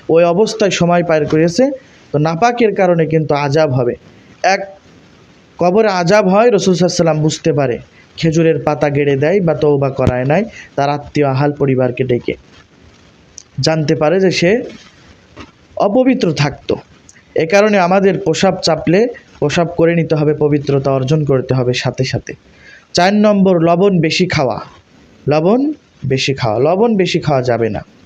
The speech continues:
লবণ কিন্তু স্বাদের জন্য, মুখের স্বাদ বেশি পাওয়ার জন্য আমরা লবণ খাই, মাত্রা অনুযায়ী লবণ খেতে হবে, বেশি পরিমাণ লবণ খাওয়া যাবে না।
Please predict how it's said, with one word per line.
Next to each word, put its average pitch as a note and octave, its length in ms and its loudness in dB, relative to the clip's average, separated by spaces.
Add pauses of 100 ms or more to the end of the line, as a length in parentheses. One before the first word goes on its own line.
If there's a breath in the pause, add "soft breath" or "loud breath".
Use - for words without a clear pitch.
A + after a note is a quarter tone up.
(540 loud breath)
লবণ E3+ 300 2
কিন্তু F3 260 0
স্বাদের E3+ 400 0
জন্য, D#3+ 280 2
মুখের D3+ 380 0 (400 loud breath)
স্বাদ D#3+ 300 -4 (440)
বেশি D3 240 0
পাওয়ার E3+ 260 0
জন্য D3+ 180 0
আমরা D3 160 2
লবণ C#3+ 360 2
খাই, A#2 260 -4 (1040)
মাত্রা G#3+ 420 0
অনুযায়ী G3 380 2
লবণ F#3 280 2
খেতে D#3+ 260 -2
হবে, B2 280 -2 (520)
বেশি G3 380 2
পরিমাণ D#3+ 440 2
লবণ C#3+ 340 0
খাওয়া B2+ 260 -4
যাবে A2+ 260 -4
না। - 80 -18